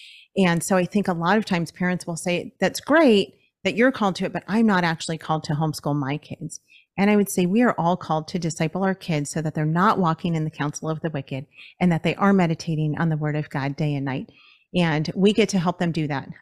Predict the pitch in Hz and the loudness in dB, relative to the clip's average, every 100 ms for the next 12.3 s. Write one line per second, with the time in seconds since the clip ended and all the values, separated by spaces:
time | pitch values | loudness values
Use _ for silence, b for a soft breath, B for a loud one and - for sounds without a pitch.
0 | - 160 151 190 185 180 165 - 156 170 | -2 -2 0 0 2 2 -2 -2 -6 -4
1 | 170 165 170 180 220 - 214 220 220 226 | -2 -2 0 2 0 2 -2 -2 0 0
2 | 233 226 - 202 190 - 208 208 214 - | 0 -2 0 2 2 0 0 2 2 2
3 | 202 214 220 202 196 220 B B B B | 2 0 0 -2 -2 -6 B B B B
4 | - 185 156 160 185 196 196 202 - 202 | -2 0 -2 -4 -2 -2 0 -4 0 0
5 | 214 220 214 202 196 185 196 247 262 B | 2 2 2 0 0 -2 0 -2 -2 B
6 | B B - 185 190 160 - - - - | B B -6 2 2 2 -4 -12 -18 -10
7 | 185 160 160 190 185 208 202 190 - 170 | -6 -6 0 2 4 2 2 0 0 -2
8 | 165 - 180 165 - - 185 170 156 151 | -2 -2 -4 -4 -6 -4 0 2 2 -2
9 | - 170 - 170 190 190 190 190 B B | -2 -4 -2 0 2 4 2 0 B B
10 | - 196 196 185 - 180 180 180 160 160 | 0 2 4 2 0 -4 -4 -2 -2 -2
11 | 175 - 160 - 180 170 170 165 165 165 | -2 -4 -6 -2 -4 -2 -4 -2 -2 0
12 | 143 147 | -2 -4